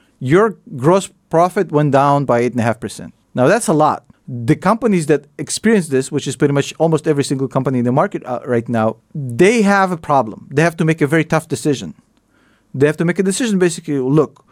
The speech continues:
we either, uh, start rolling on the cost to you guys, or they can say, "Well, we're gonna absorb it."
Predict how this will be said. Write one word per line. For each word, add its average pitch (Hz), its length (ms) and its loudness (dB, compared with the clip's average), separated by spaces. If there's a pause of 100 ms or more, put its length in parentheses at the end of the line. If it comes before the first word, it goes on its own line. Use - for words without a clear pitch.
(400)
we 151 220 2
either, 208 600 0 (400)
uh, 127 320 -2
start 156 560 0 (140)
rolling 160 460 2
on 160 180 4
the 139 60 -2
cost - 560 -2 (160)
to 143 80 -4
you 185 180 2
guys, 165 560 0 (240)
or 240 300 4
they 185 100 2
can 185 160 0
say, 185 180 2
"Well, 175 200 4
we're 165 80 0
gonna 165 160 4
absorb 127 360 2
it." - 100 -12